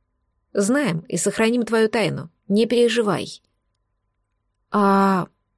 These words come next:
Я с опаской оглянулась на запертую дверь. «Ронна». Она тоже ничего не скажет.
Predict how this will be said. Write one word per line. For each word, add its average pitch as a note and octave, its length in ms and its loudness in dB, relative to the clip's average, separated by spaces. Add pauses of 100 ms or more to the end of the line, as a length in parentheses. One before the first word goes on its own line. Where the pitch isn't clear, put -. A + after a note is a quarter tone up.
(520)
Я G3 160 6
с - 80 0
опаской C#4 400 2
оглянулась A3+ 500 4
на G#3+ 120 0
запертую A3+ 480 2
дверь. G#3+ 320 0 (760)
«Ронна». F#3+ 680 0 (1200)
Она C4 260 2
тоже G3+ 260 0
ничего D#3+ 340 -2
не E3+ 100 0
скажет. - 520 -6